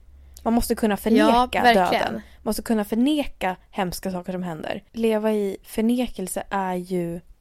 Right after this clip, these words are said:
Speaker 1: en, en överlevnadsmekanism.
Speaker 2: Mm.
Speaker 1: Att ens palla. Att palla förstå så jävla mycket som människan kan förstå.
Speaker 2: Ja, tänk om vi skulle veta vad som skulle hända efter döden.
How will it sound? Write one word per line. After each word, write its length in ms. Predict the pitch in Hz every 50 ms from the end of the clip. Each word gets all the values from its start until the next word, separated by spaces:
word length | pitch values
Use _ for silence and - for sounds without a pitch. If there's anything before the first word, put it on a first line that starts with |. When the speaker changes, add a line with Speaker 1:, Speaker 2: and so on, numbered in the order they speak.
| _ - _
Speaker 1:
en, 160 | - 196 185 170 - _ _ _ _ _ _ _ _ _ _ - -
en 240 | - 185 185 185 -
överlevnadsmekanism. 1400 | - 208 196 190 180 180 175 170 170 170 180 175 170 165 - - 175 170 - - 185 190 214 202 - - - - - - - _ _ -
Speaker 2:
Mm. 280 | - 220 220 233 269 - _ _ _ _ _ _ _ -
Speaker 1:
Att 120 | - 202
ens 280 | - - 180 170 - - -
palla. 600 | - - - 202 175 175 180 190 202 185 165 170 - - - _ - _ _ _ _ _ _ _ _ _ _ _ - _ _ _
Att 180 | - 226 - -
palla 400 | - - 240 226 214 220 269 262
förstå 440 | - - 180 - - 262 247 220 190
så 140 | - - 190
jävla 260 | 180 175 170 165 165
mycket 320 | 175 165 - - - 196
som 160 | - 185 175 185
människan 380 | 180 165 160 165 - 180 175
kan 260 | 165 - 175 165 160
förstå. 440 | 156 170 170 - - 220 185 - - - -
Speaker 2:
Ja, 160 | - 208 202 208
tänk 200 | - 240 233 233
om 80 | 240
vi 80 | 233 220
skulle 220 | 214 - 226 214
veta 640 | 202 196 208 247 240 220 214 190 - _ - 302 294
vad 100 | 269 240
som 100 | 233 233
skulle 220 | 233 - 233 226 220
hända 300 | 226 208 196 196 190 208
efter 260 | 202 - - - -
döden. 480 | 208 - - - - - - - -